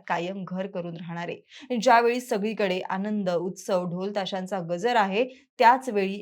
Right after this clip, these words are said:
एका कुटुंबावरती दुःखाचा डोंगर कोसळलाय. आज संपूर्ण महाराष्ट्र अश्विनीसाठी हळहळतोय. तिच्या स्मृतींनी, तिच्या यशाने आणि तिच्या अपूर्ण राहिलेल्या स्वप्नांनी आपल्याला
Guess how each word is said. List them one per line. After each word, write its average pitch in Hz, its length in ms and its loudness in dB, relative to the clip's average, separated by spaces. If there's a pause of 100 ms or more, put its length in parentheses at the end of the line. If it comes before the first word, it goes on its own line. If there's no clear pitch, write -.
एका 196 140 -4
कुटुंबावरती 190 800 -2
दुःखाचा 180 500 -8
डोंगर 175 400 -6
कोसळलाय. 175 500 -4 (360)
आज 190 160 -6
संपूर्ण 185 520 -2
महाराष्ट्र 180 560 -6
अश्विनीसाठी 190 800 -8
हळहळतोय. 175 680 -4
तिच्या 254 240 0
स्मृतींनी, 226 680 -2 (100)
तिच्या 196 220 -8
यशाने 180 540 -4
आणि 226 280 -8
तिच्या 214 300 -4 (120)
अपूर्ण 277 500 -4
राहिलेल्या 190 480 -4
स्वप्नांनी 190 680 -8 (380)
आपल्याला 233 500 4